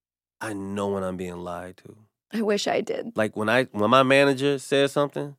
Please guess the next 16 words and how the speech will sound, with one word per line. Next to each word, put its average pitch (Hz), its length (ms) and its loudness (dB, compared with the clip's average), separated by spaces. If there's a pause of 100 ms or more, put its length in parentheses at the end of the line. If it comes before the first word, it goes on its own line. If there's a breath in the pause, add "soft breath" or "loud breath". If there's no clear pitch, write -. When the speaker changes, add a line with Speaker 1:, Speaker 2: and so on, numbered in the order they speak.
(300)
Speaker 1:
when 95 140 -4
my 98 240 -2
agent 120 400 -2
says 139 280 -4
something, 139 480 -4 (140)
producer, 120 720 -4
audition, 120 600 -4 (840)
casting 127 320 0
director, 131 500 -2 (600)
I 117 120 -10
know 117 360 0
who's 107 280 -4
lying. 101 600 -10 (720)
Like, 120 180 -8
I 120 180 -2
know. 104 840 -2